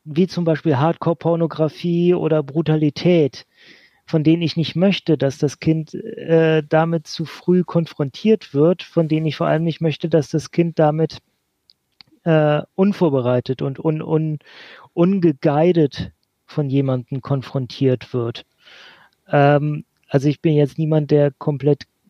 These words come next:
dagegen ist, dass Kinder auch wissen, dass es so etwas gibt. Aber ich denke, wenn man da unvorbereitet drauf geht, dann ist das sehr dramatisch. Äh, und davor möchte ich mein Kind natürlich bewahren.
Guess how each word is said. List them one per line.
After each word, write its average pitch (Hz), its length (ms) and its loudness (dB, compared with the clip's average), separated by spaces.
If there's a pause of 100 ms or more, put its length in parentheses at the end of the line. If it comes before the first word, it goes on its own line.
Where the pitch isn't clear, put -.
(160)
dagegen 151 460 0
ist, 156 220 -2
dass 151 160 -2
Kinder 151 400 0
auch 147 200 -2 (120)
wissen, 151 280 -4
dass 135 160 -2
es 151 160 -2
so 151 160 -4
etwas - 440 -6
gibt. - 420 -2 (640)
Aber 151 340 4
ich 147 160 -4
denke, 151 400 2
wenn 151 500 0
man 147 220 0
da 147 140 6
unvorbereitet 147 760 0
drauf - 220 0
geht, - 160 -4
dann 143 240 -2
ist 160 220 -4
das 143 120 0
sehr 143 120 0
dramatisch. - 680 -2 (920)
Äh, 139 340 4
und 143 220 0
davor 147 240 -2
möchte 147 240 -4
ich 147 100 -8
mein 147 140 -4
Kind 170 180 -2
natürlich 143 320 0
bewahren. 156 460 -2